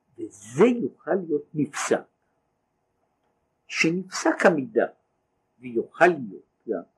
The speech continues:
התהוות והולדת מידות ורצונות זרים. זאת אומרת, שני הדברים הללו הם אפשריים. זאת אומרת, יש אפשרות שהדבר הזה ייפסק, משום שהוא תלוי בהארה פנימית,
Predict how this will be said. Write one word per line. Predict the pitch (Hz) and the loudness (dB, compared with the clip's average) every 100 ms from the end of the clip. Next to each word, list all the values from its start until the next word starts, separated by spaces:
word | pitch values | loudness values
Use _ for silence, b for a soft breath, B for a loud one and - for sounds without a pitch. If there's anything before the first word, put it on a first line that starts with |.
| _ | _
התהוות | 147 - - 104 113 196 214 - 101 | -20 -12 -4 -4 0 0 0 -4 -16
והולדת | 92 123 143 175 180 302 302 _ _ _ _ _ _ _ | -12 -4 0 2 6 4 4 _ _ _ _ _ _ _
מידות | 160 165 127 123 240 269 - | -6 -4 -4 4 4 4 -2
ורצונות | 185 196 - 208 185 196 190 | -2 -2 -4 -8 -2 -2 4
זרים. | 220 220 202 - _ _ _ | 4 4 0 -2 _ _ _
זאת | 262 - 214 | -20 -18 -16
אומרת, | 262 254 | -16 -16
שני | - 208 240 | -12 -4 2
הדברים | 240 208 190 175 180 | 2 4 2 2 2
הללו | 170 147 143 156 | 6 6 4 0
הם | 165 | -14
אפשריים. | 165 - 196 170 156 117 | -8 2 4 4 0 -2
זאת | - | -8
אומרת, | 123 120 - | -10 -8 -2
יש | 135 - | -2 -2
אפשרות | 127 120 110 113 | -4 -8 -14 -10
שהדבר | - 104 95 101 98 | -2 -2 -2 -12 -12
הזה | 92 98 | -14 -8
ייפסק, | 95 - _ - 101 92 _ _ _ _ _ _ _ 175 | -8 -8 _ -14 -10 -10 _ _ _ _ _ _ _ -2
משום | 170 - 233 214 185 | 0 2 4 4 2
שהוא | - 151 - _ | 2 2 -2 _
תלוי | - 135 156 180 113 - _ _ _ _ _ _ _ _ _ _ _ | 0 0 2 0 0 -6 _ _ _ _ _ _ _ _ _ _ _
בהארה | 135 143 135 147 - 135 135 160 | 0 2 4 4 2 2 2 0
פנימית, | - 143 127 131 120 | -4 -12 -10 -8 -10